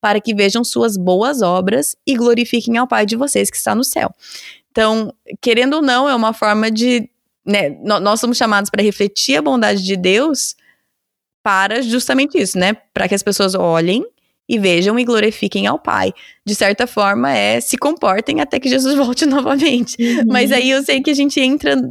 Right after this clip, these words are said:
Speaker 1: num, num terreno aí meio perigoso, né? De achar que, sei lá, de, de, de, de legalismo, de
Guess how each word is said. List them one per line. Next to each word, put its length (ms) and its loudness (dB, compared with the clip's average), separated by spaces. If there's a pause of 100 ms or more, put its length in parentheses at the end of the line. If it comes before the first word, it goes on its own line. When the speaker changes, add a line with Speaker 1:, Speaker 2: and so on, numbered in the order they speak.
(140)
Speaker 1:
num, 260 2
num 280 0
terreno 360 2
aí 120 0
meio 220 2
perigoso, 720 0
né? 220 2
De 100 0
achar 340 0
que, 300 -2 (760)
sei 220 -2
lá, 140 2
de, 200 -4 (120)
de, 100 -10 (140)
de, 720 0 (320)
de 120 0
legalismo, 1040 0
de 840 2